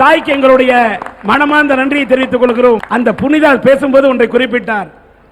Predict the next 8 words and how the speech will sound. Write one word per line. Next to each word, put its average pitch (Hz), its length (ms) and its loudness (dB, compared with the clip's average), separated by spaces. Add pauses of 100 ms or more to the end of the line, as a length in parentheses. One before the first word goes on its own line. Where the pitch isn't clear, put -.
(500)
திருவள்ளூர் 311 480 -2
மாவட்டத்திலே 262 520 0 (120)
பேரம்பாக்கம் 277 580 -2
என்ற 240 120 -2 (100)
ஊரிலே 262 260 0 (100)
பே-, 262 200 -2 (300)
உமா 285 160 2 (100)
மகேஸ்வரி 254 480 0